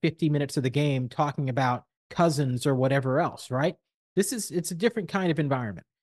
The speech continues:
And so ultimately, you, it's, it's tough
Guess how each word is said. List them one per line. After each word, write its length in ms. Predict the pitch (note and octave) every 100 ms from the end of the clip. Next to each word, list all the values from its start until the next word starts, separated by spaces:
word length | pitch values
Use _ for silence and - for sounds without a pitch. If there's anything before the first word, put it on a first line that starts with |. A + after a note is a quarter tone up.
| _ -
And 160 | D#3+ D#3
so 320 | - F3+ E3+
ultimately, 560 | G3 B3+ G#3 G3+ E3+ E3+
you, 240 | D#3 D#3+ B2+ - _ -
it's, 220 | E3 - - -
it's 220 | C#3+ - _
tough 300 | - - -